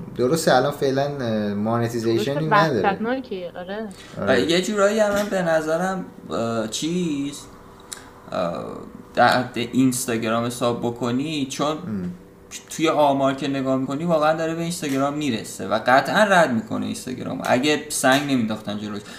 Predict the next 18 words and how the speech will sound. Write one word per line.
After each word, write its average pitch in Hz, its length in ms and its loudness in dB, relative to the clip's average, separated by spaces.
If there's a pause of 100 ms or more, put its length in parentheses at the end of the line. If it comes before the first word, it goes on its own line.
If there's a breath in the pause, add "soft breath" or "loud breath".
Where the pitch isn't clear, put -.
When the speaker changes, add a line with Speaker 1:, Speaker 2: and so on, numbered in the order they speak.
(200 loud breath)
Speaker 3:
و 143 100 6
همین 220 260 2
اتفاق 180 460 0
و 185 140 2 (200)
دیلایی 156 380 4
که 190 160 -4
خب 170 240 -4 (180)
بالاخره 139 500 -2
توی 143 200 -8
آمریکا 127 540 0
هست، 170 540 -2 (340 loud breath)
همین 175 320 0
باعث 120 240 2
شد 127 240 -4
که 113 360 -2 (460)
ترامپ 135 520 2
سعی 151 300 -4
کنه 151 480 -6